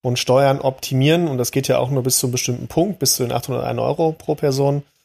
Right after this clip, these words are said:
ähm, das ist zum Beispiel auch ein Vorteil einer Versicherungspolice mit E T Fs bespickt,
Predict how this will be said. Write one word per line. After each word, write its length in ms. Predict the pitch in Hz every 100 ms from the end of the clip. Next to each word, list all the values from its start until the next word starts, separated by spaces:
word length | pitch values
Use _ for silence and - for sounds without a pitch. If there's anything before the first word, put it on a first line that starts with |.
| _ - - _ -
ähm, 360 | 127 123 123 113
das 220 | 123 -
ist 160 | 151 -
zum 100 | 131
Beispiel 420 | 131 - 139 131
auch 360 | - 127 - -
ein 260 | 120 135 156
Vorteil 760 | - 127 156 165 160 170 180 _ _ _ _ -
einer 240 | 123 127
Versicherungspolice 1600 | - 120 147 165 160 165 - - _ - 151 147 165 - 165 185
mit 300 | 135 156 - -
E 140 | 151
T 140 | - -
Fs 200 | - -
bespickt, 680 | - 151 - 175 - -